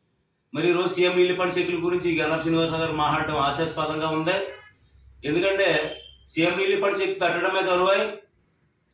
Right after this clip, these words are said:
నెల రోజులు, నెల పదిహేను రోజుల్లో వెంటనే మంజూరు చేయించి, అక్కడ మరి ఆయన క్యాంప్ ఆఫీసులో ఆయనకు ఉన్నటువంటి పరిచయాలు ఉపయోగించుకుని ఆయన వెంటనే మంజూరు చేయించి మరి బాధితుల్ని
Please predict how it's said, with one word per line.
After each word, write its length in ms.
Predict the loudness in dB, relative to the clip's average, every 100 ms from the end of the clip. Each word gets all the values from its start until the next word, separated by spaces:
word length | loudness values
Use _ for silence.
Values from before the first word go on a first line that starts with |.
| 0
నెల 160 | 2
రోజులు, 360 | 2 2 0 2
నెల 280 | 2 2 2
పదిహేను 240 | 0 0
రోజుల్లో 720 | 2 2 0 2 2 0 -4 -12 _ _ _ -2
వెంటనే 640 | -2 0 0 0 0 -6 -8
మంజూరు 380 | -2 0 0 0
చేయించి, 720 | 2 2 2 0 0 -4 -12 -20 -20 -6
అక్కడ 500 | -2 2 2 2 -2 -10 -10
మరి 180 | -2 0
ఆయన 240 | 2 0 0
క్యాంప్ 320 | 0 2 2
ఆఫీసులో 360 | 2 2 2
ఆయనకు 180 | 0 2
ఉన్నటువంటి 360 | 0 0 -2 0
పరిచయాలు 400 | 0 0 0 0
ఉపయోగించుకుని 880 | 0 -2 -4 -4 -2 0 -2 -6 -16 -20 -12 -6
ఆయన 180 | 0 2
వెంటనే 280 | 2 0
మంజూరు 440 | 0 0 0 0 0
చేయించి 800 | 2 0 0 0 0 0 -6 -16 -20 -10 -2
మరి 580 | 0 0 0 -4 -10 -18 -20 -20 0
బాధితుల్ని 800 | 2 4 2 2 2 2 0